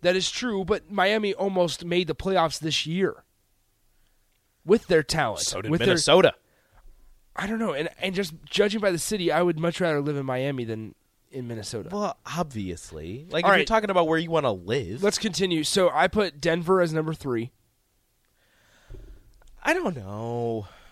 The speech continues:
Speaker 2: Their defense is pretty solid, even though they gave away their best defensive player, their offense has weapons, but that they're a quarterback, and they never seem to find the right quarterback away. Um, they have a lot of weapons on the offensive end. Uh,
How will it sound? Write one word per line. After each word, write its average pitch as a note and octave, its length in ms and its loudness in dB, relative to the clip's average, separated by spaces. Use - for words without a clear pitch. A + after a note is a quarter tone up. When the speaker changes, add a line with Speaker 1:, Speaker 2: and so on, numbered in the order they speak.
Speaker 2:
Their D#3+ 220 -8
defense F3 460 -6
is E3 120 -8
pretty D3+ 240 -4
solid, B2 520 0
even A#2 200 -10
though A#2+ 120 -6
they A2 100 -10
gave G#2 200 -6
away G#2+ 120 -6
their G#2 140 -4
best G2 360 -8
defensive G2 540 -14
player, F#2+ 640 -8
their C#3+ 200 -4
offense C#3+ 360 2
has C3+ 560 2
weapons, E3 600 0
but A#2 280 -2
that A#2 300 0
they're B2 180 2
a - 40 -8
quarterback, A2+ 680 -2
and G2+ 140 -12
they F#2+ 100 -8
never G#2+ 260 -8
seem A2 340 -8
to G#2 160 -10
find A2+ 240 -6
the F#2 60 -12
right F#2 200 -8
quarterback G2+ 480 -6
away. G2+ 440 -6
Um, F2+ 520 -6
they G#2 100 -6
have G#2 200 -6
a G#2+ 80 -10
lot G#2+ 300 0
of A2+ 80 0
weapons G#2+ 340 -4
on G2 160 -4
the G2 80 -8
offensive F2 520 -10
end. F2+ 300 -10
Uh, F2 420 -6